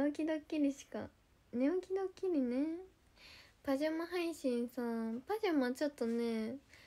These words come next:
無理かな。すっぴんなのにリップ、あ、そ、これ、リップは塗ってるよ。さっき塗ったじゃん。<laughs> さっき塗ったよ。そういえば、リップは塗ってるよ。リップは塗ってる。そう。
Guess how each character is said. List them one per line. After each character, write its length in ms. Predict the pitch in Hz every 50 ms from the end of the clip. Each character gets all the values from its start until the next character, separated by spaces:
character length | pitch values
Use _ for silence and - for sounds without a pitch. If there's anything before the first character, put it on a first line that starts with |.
| - _ -
無 100 | 277 294
理 140 | 285 294 269
か 140 | - 202 196
な。 280 | 190 190 190 196 208 226 226 - _ _ _ _ _ _ - - - - - - -
す 160 | - - -
っ 20 | _ -
ぴ 140 | 330 330
ん 40 | 339
な 120 | 339 359 349
の 100 | 320 277
に 180 | 254 240 240
リ 100 | 262 285
ッ 40 | 294 285 -
プ、 220 | - 262 240 233 285 - _ _ _ _ - - - - _ _ -
あ、 100 | 269 277
そ、 200 | 269 - - -
こ 160 | - - 320
れ、 100 | 285 254 - 277
リ 120 | 277 339
ッ 80 | 359 -
プ 80 | -
は 120 | 285 254 226
塗 100 | 214 208
っ 20 |
て 160 | 220 - -
る 120 | 214 220 214
よ。 140 | 208 226 254
さ 140 | - 349 359
っ 20 |
き 140 | 359 - 262
塗 100 | 247 262
っ 40 | 254
た 180 | - 403 440
じ 80 | 392 359
ゃ 100 | 247 208
ん。 100 | 233 - - _ _ _ -
<laughs> 500 | 370 349 302 262 254 262 262 262 262 262 - - - - - -
さ 120 | - - 480 466
っ 40 |
き 100 | - 370
塗 120 | 320 285 285
っ 40 | 277
た 140 | - -
よ。 280 | 427 427 370 311 240 233 - _ _ _ _ _ _ _ - - - - -
そ 180 | - - - 294
う 20 |
い 40 | 285
え 80 | 269 240
ば、 240 | 220 208 214 - - - - -
リ 100 | 320 370
ッ 40 | 370
プ 100 | - 320
は 100 | 247 226
塗 120 | 214 214
っ 20 | 220
て 180 | - - 247
る 100 | 240 247
よ。 180 | 240 240 254 311 - _ - _ - - - - _ _ - - _ _ _ _ _ _ -
リ 80 | 294 294
ッ 40 |
プ 120 | 294 - 311
は 80 | 269
塗 100 | 240 233
っ 40 | 233
て 140 | 233 - 247
る。 160 | 233 233 - - - - - - - - - - - _ _ _ _ _ _ _ _ -
そ 380 | - - 285 262 247 233 233
う。 80 | 233